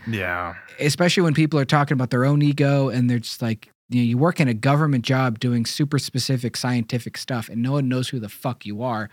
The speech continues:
Speaker 2: So if you have any sort of ego, it's not out of the question to assume that you're gonna do something to get publicity for it later, because the whole reason you got into that position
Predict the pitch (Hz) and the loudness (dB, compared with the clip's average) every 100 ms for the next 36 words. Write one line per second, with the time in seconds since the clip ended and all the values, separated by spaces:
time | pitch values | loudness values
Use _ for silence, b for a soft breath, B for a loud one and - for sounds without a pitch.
0 | B B 139 - 143 131 147 123 135 143 | B B -12 0 2 4 2 2 2 2
1 | 151 135 120 113 156 127 113 113 139 139 | 2 2 2 2 2 2 0 0 2 2
2 | 143 - - 131 139 135 127 151 151 - | 2 -2 -2 2 4 4 2 4 4 4
3 | 143 123 127 113 _ - 135 - 156 151 | 2 4 2 -2 _ -4 0 4 4 4
4 | 139 123 127 131 127 113 143 143 139 123 | 2 0 0 2 2 4 2 4 2 2
5 | 131 117 113 131 123 123 127 131 131 120 | 2 0 0 -2 -2 -2 0 0 0 0
6 | 117 127 117 107 156 143 117 117 117 127 | 0 -2 -2 0 2 2 0 -4 -2 0
7 | 127 127 120 123 110 127 139 131 123 113 | 2 0 0 0 2 2 4 2 0 -2
8 | 120 120 143 123 | -2 0 0 0